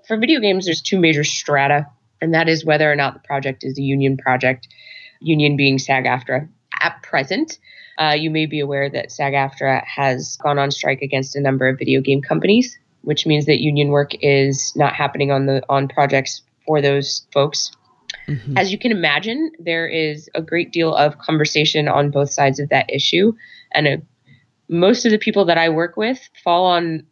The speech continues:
Speaker 1: either one side or the other of that issue, which is my very fancy way of saying, like, I don't wanna get in too deep about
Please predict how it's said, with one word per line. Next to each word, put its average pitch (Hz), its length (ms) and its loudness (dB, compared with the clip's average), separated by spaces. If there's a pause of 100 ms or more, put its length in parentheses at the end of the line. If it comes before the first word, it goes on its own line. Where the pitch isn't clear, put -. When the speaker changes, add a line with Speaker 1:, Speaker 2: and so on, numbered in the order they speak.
(140)
Speaker 1:
either 165 220 -2
one 165 180 0
side 180 200 0
or 180 80 2
the 160 180 0
other 160 440 2
of 160 180 2
that 208 200 2
issue, 294 420 0 (580)
which 180 200 -6
is 175 160 -4
my 180 160 2
very 180 240 0
fancy 190 460 -2
way 170 180 2
of 170 100 -2
saying, 165 220 -2
like, 160 160 0
I 175 60 -2
don't 220 200 -2
wanna 202 200 0
get 170 180 0
in 160 140 0
too 160 180 -12
deep 147 220 -8
about 143 480 0